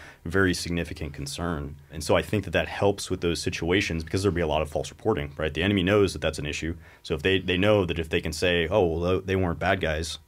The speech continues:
they were actually, you know, my uncle or my brother, and you just killed them for no reason, it helps when the local population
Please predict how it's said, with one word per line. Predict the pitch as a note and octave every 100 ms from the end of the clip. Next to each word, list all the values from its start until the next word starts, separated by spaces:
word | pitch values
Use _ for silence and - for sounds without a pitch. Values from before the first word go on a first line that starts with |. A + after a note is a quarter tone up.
| _ -
they | F2+
were | F#2
actually, | E2+ - F2 E2 D#2+ D#2 D2+ -
you | E2
know, | D#2 D#2 D#2 -
my | E2+
uncle | F#2+ F#2+
or | D2 C#2 D2+ C#2+
my | D#2 D#2
brother, | F#2+ G2+ D#2+ D2+
and | D2 D2+
you | D#2
just | C#2+
killed | - F2
them | D#2
for | C#2+
no | D#2
reason, | D2+ B2 F#2+ D#2+ D#2 - D#2 D#2
it | F#2+
helps | A2+ -
when | G2+
the | F#2
local | F#2
population | F2 F2+ E2 F2 D#2+ - D#2+ D#2